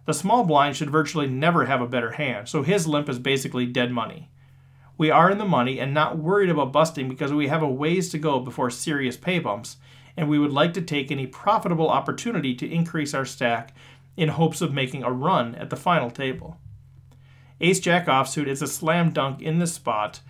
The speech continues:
but I think it's very important to evaluate the middle position's limp. Is he limping and folding to a jam very often? Is he trapping sometimes or calling with some of his better limps?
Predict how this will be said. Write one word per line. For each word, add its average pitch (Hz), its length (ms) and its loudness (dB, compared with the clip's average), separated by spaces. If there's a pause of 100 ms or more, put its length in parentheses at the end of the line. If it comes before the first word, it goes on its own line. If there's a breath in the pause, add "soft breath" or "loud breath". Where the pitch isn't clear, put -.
(240 loud breath)
but 170 100 4
I 170 60 6
think 254 160 2
it's 160 120 0
very 180 220 4
important 160 360 0
to 156 80 0
evaluate 143 560 2
the 127 60 -4
middle 147 220 0
position's 131 680 -4
limp. 139 360 -6 (640 soft breath)
Is 165 140 0
he 214 100 -2
limping 196 380 2
and 180 120 0
folding 180 380 2
to 147 100 -2
a 135 40 -2
jam 143 360 0
very 143 180 0
often? 165 460 0 (420 soft breath)
Is 147 120 2
he 170 120 4
trapping 165 460 0
sometimes 127 500 -6
or 170 80 -2
calling 180 440 2
with 120 100 -6
some 147 180 -2
of 139 80 -6
his 131 120 -2
better 151 260 2
limps? - 480 -6